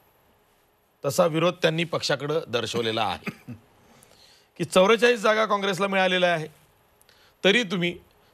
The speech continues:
त्यांना का उपमुख्यमंत्री पद देताय? दुसरं, विधानसभा अध्यक्षपदावरून राष्ट्रवादीचा विरोधच होता, ते पद आम्हाला हवं आहे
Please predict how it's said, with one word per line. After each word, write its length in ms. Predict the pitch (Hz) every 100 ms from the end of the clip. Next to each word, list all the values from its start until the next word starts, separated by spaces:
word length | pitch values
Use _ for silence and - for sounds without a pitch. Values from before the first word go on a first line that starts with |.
| _
त्यांना 260 | 160 175 185
का 300 | 185 170 185 - _ _ _ _ _ _ _
उपमुख्यमंत्री 600 | 156 147 165 151 151 139
पद 200 | 127 110
देताय? 320 | 85 90 87 - _ - - -
दुसरं, 380 | 135 214 226 - - _ _ - - -
विधानसभा 640 | 151 226 277 226 247 254
अध्यक्षपदावरून 880 | 233 214 - 226 202 196 190 175 180 - _ _ _ _ _ _ -
राष्ट्रवादीचा 720 | 139 160 - 214 214 202 220 -
विरोधच 400 | 147 147 175 208
होता, 200 | 135 131 127
ते 180 | 165
पद 280 | 185 151 160
आम्हाला 320 | 123 123 139
हवं 260 | 113 107 113
आहे 120 | 87